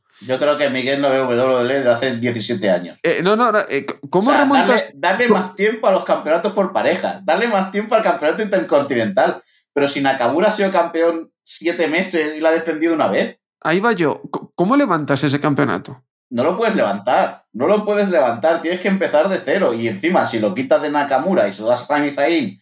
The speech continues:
Speaker 1: para que su gran rivalidad sea Johnny Knoxville en WrestleMania, es de, de ir de Guatemala a Guatepeor. O sea, es tener un título para pasearlo. Es como con el usa. Has tenido un gran campeón que ha sido Damian Priest durante siete meses y ayer te lo cargas,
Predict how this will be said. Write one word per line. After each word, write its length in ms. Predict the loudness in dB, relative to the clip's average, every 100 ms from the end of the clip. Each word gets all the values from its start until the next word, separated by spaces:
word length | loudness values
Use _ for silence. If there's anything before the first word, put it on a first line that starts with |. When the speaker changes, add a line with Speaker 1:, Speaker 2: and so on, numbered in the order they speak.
| _ _ _
Speaker 1:
para 240 | 0 0 0
que 100 | -6
su 200 | -6 -2
gran 260 | 0 0
rivalidad 560 | 0 0 0 2 0 0
sea 220 | 0 0
Johnny 220 | 0 -2 0
Knoxville 460 | 0 0 -2 0
en 80 | 0
WrestleMania, 800 | -2 -2 -2 0 0 0 -2 -8 _ _ _
es 200 | -4 0
de, 260 | 2 0 -2
de 240 | -2 0
ir 160 | 0 -2
de 100 | 0
Guatemala 500 | 0 0 0 0 2
a 20 |
Guatepeor. 640 | 2 0 -2 0 0 -2 _ _ _
O 0 |
sea, 240 | -6 -2 0
es 120 | 0
tener 240 | -2 0 2
un 220 | 0 -2
título 640 | -4 -2 0 0 0 -6 _ _ _
para 240 | 0 2
pasearlo. 720 | 0 -2 0 0 0 -6 -12 _ _
Es 120 | -6
como 200 | -2 -2
con 160 | 2 2
el 100 | 2
usa. 360 | 0 0 -2 -2
Has 120 | 0
tenido 260 | -2 0 0
un 100 | 2
gran 280 | 2 2
campeón 360 | 0 -2 0 -2
que 80 | -2
ha 40 |
sido 160 | 0 2
Damian 340 | 2 2 0
Priest 240 | 0 0 2
durante 300 | 0 0 -4
siete 240 | -2 0
meses 340 | 0 0 -2
y 60 | 0
ayer 260 | 0 0 0
te 80 |
lo 160 | 0 0
cargas, 540 | 0 0 0 -4 -10